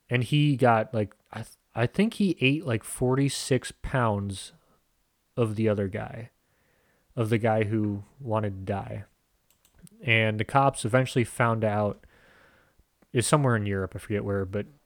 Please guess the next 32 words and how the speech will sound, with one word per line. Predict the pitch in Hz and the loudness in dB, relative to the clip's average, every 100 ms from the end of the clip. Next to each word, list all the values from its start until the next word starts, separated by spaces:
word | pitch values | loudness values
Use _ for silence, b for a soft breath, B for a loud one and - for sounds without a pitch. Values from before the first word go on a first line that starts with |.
| _ | _
the | 117 | -10
cops | - 123 123 - | -4 0 0 0
eventually | 117 131 156 | -2 0 0
found | 135 143 131 117 | 0 2 2 2
out | 107 95 98 - _ _ _ _ _ _ _ _ _ _ _ - | 2 0 -4 -8 _ _ _ _ _ _ _ _ _ _ _ -2
because, | 123 - 117 110 110 - - | -2 2 4 6 4 0 -4
for, | 127 117 113 107 B B | 2 4 4 2 B B
because | 120 - 120 | -2 2 4
the | 123 | 6
guy | 131 131 | 6 8
was | 131 | 6
getting | 123 123 110 | 4 2 4
very | 120 135 | 4 4
specific | - - - - - 147 127 | 4 0 -2 0 4 4 6
on | 127 | 4
the, | 117 - - | 2 -2 -2
like, | 117 107 | 0 0
the | - | -4
cannibal | - 113 117 120 123 | -2 2 4 4 2
chat | - 139 139 | 4 4 4
boards | 135 139 143 | 2 4 4
about, | 131 113 107 | 4 4 4
like, | 107 98 95 _ _ - _ _ _ _ _ _ | 2 -2 -4 _ _ -20 _ _ _ _ _ _
<laughs> | 127 - 185 | -2 0 0
eating | 175 143 143 143 | 2 6 6 4
humans | - 120 139 139 156 | -2 -4 -4 -6 -8
and | 147 | -6
stuff. | - 160 160 - B B B B B B _ _ _ _ | 0 2 0 -6 B B B B B B _ _ _ _
But | 151 131 | 4 8
then | 165 196 | 6 6
he | 208 | 2
got, | 156 165 165 | 2 4 2